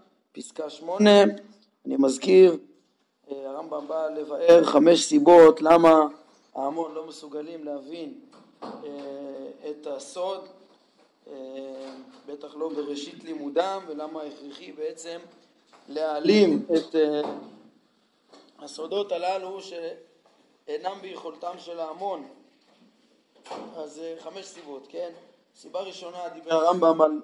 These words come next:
עומק ה-, המושגים ש-, שעליהם אנחנו מדברים.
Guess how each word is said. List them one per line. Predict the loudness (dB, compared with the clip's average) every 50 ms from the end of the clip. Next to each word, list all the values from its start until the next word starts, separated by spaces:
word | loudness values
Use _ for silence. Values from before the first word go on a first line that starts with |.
| -14 _
עומק | -18 -18 -14 -14 -16 -16 -14 -14
ה-, | -14 -12 -12 -14 -14 -16 -20 _ _ _ _ _ _ _ _ _ _ _ _ _ _ _ _ _ _ _
המושגים | -20 -18 -18 -16 -16 -16 -18 -18 -18 -18 -18 -16 -16 -6 2 4 4 6 6 8 8 8 8 8 4
ש-, | 0 -2 -2 -2 0 0 -2 -2 -4 -8 -18 -20 -20 -20 _ _ _ _ _ _ _ _ _ _ _ _
שעליהם | _ -20 -16 -12 -12 -12 -12 -12
אנחנו | -14 -16 -16 -18 -20
מדברים. | -20 -18 -14 -14 -14 -14 -12 -12 -12 -12 -12 -16 -20 -20